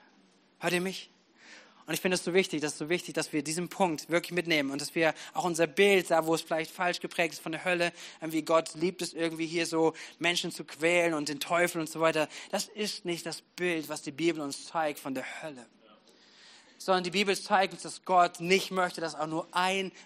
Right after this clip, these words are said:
Mensch dort in dieser Verdammnis, ein Mensch in der Verdammnis bleibt schon jetzt nicht, während er lebt und erst recht nicht auch in Ewigkeit. Es ist nicht seine Absicht, es ist nicht sein Wille. Und er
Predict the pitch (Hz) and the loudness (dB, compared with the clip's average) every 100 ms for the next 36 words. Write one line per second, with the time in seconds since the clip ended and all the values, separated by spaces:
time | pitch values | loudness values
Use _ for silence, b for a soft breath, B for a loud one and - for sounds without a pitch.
0 | - 165 196 156 - - b - 190 180 | -8 2 2 2 -4 -8 b 4 6 6
1 | 170 165 160 156 151 156 165 170 160 143 | 4 0 -4 -2 -4 0 2 2 -2 -6
2 | B B 170 185 196 196 180 175 165 - | B B 4 4 6 2 0 0 -4 0
3 | 160 156 - _ 196 190 202 - 180 160 | 0 0 -6 _ 8 10 10 8 -2 4
4 | 196 262 - 240 190 214 190 190 196 180 | 10 10 8 2 6 6 6 4 2 0
5 | 139 - B B 185 180 - 196 180 170 | -2 -12 B B 0 0 2 2 2 -2
6 | 156 - B B 151 156 - 151 143 139 | -4 -6 B B 4 4 2 -8 -8 -10
7 | 117 - - - - - _ b b b | -10 -10 -12 -14 -20 -20 _ b b b
8 | b b 190 - 247 240 - - 202 214 | b b -2 0 2 2 0 -2 4 4
9 | 208 - 208 190 185 175 175 - 190 196 | 2 -4 0 2 4 2 2 -2 -10 -4
10 | 240 202 - 175 143 196 185 135 - B | -2 -2 -2 -4 0 2 2 -2 -10 B
11 | B B 190 208 240 254 240 170 | B B -8 2 6 8 8 6